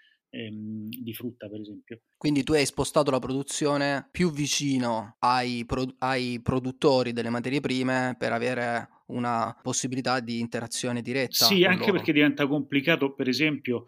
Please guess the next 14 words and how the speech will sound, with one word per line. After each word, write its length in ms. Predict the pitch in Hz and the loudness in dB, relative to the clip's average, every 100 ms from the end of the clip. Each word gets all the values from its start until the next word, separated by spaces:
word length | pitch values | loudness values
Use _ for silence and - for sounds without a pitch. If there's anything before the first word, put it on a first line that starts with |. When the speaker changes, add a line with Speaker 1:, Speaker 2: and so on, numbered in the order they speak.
| _ | _
Speaker 1:
approvvigionarsi 1160 | 117 - 127 123 120 135 139 127 - 131 139 135 | -16 -10 -6 -4 2 4 4 4 0 -2 -2 -2
in 100 | 123 | -2
collina 560 | 127 139 160 156 147 | 0 2 2 4 2
e 80 | 135 | 2
poi 120 | 135 | -2
portare 560 | 120 117 123 117 117 110 | -6 -8 -6 -4 -4 -6
i 100 | 113 | -12
prodotti 680 | 113 120 123 127 - 120 120 120 | -8 -4 -2 -4 -6 -6 -6 -6
in 140 | 117 | -6
città 400 | - 123 - 156 | -6 -8 -2 -2
e 60 | - | -2
trasformarli 680 | 117 - 127 117 117 117 | -8 -10 -8 -8 -8 -6
in 80 | 117 | -6
città, 460 | 113 123 - 170 | -6 -6 -2 -2